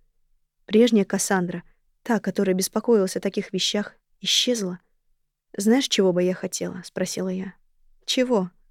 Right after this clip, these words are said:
"Провести вечер без разговоров о Фейре, королях и прочем. Просто поговорить о фильмах, книгах и неряхах, с которыми ты встречаешься". "Я не встречаюсь с неряхами".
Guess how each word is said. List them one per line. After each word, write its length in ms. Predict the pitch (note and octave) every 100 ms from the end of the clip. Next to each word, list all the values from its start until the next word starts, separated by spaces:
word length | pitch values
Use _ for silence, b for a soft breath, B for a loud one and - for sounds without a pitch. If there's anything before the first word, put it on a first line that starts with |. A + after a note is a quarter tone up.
| _ _ - - _
"Провести 500 | G3+ F#3+ F#3 - G3
вечер 380 | G3 A3+ - F3+
без 300 | F#3+ G3+ F#3
разговоров 560 | F3 F#3 F3+ F#3 F3+ -
о 80 | E3+
Фейре, 460 | - - G#3+ G#3 E3+
королях 580 | - F3+ F#3 G3 -
и 60 | F3+
прочем. 480 | - F#3 F#3 - - _ _ _ _ _ _
Просто 420 | A#3+ A#3+ - F#3+ -
поговорить 640 | - F3+ F3+ G3 A3 G#3 -
о 300 | F#3+ F#3+ F#3+ G3+ _ _ _ _ _
фильмах, 600 | - F#3+ G#3+ G#3 F3+ - _
книгах 640 | - G#3 G3 G#3+ G3 F3 b b b b _ _ _ _ _ -
и 140 | F#3+
неряхах, 520 | A3 G#3+ F#3+ F#3+ A#3 -
с 80 |
которыми 420 | - A3 A3+ G#3+ G#3
ты 120 | G#3
встречаешься". 800 | - G#3+ - G3+ F#3+ F#3 - F#3+ _ _ _ _ _ _ _ _ _ -
"Я 180 | G3+ D4
не 100 | D#4
встречаюсь 540 | - E4+ - B3 F3
с 60 | -
неряхами". 540 | A3 F#3+ - -